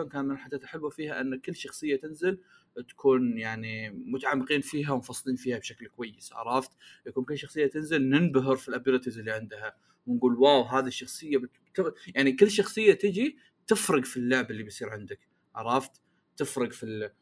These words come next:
في ال-، في ال-، في ال-، في ال-، في ال-، في ال-، في ال-، في الهجوم والدفاع، في كل شيء، أوكي؟ بس لما، لما يصيرون، كل شخصية، كل شخصية تجي عندها مثلًا، مثلًا شخصية عندها ثلاث أبيليتيات، ثنتين منسوخات من شخصية ثانية وواحدة جديدة،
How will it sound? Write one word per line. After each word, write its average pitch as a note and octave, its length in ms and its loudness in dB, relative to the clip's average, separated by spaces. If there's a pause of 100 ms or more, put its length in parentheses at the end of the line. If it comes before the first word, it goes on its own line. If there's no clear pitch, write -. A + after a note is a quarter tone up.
(160)
في - 120 -8
ال-، G#2+ 100 -6
في - 100 -14
ال-، G#2 140 -10
في - 140 -12
ال-، B2 180 2
في - 80 -10
ال-، A2+ 180 -6
في A#2+ 120 -14
ال-، A2 280 -10
في - 140 -20
ال-، G#2 360 -14
في - 80 -20 (200)
ال-، B2+ 40 -8
في - 80 -12
الهجوم C3+ 460 4
والدفاع، B2+ 460 2
في - 100 -14
كل C#3 120 -6
شيء، - 240 -10
أوكي؟ C3 320 -4 (600)
بس - 160 -14
لما، B2 520 0
لما B2 220 0
يصيرون، C3+ 680 2 (640)
كل D3 100 -2
شخصية، D#3+ 640 0 (100)
كل C#3+ 100 -4
شخصية D3 280 -6
تجي B2+ 300 -6
عندها A2+ 400 -4
مثلًا، A#2 340 -6
مثلًا B2+ 200 0
شخصية B2+ 340 -2
عندها A#2+ 160 -4
ثلاث C3+ 200 -2
أبيليتيات، C3 580 0 (280)
ثنتين C#3+ 400 4
منسوخات B2+ 460 0
من B2+ 60 -4
شخصية C3+ 240 0
ثانية D3 460 2
وواحدة C3 340 0
جديدة، D#3+ 480 0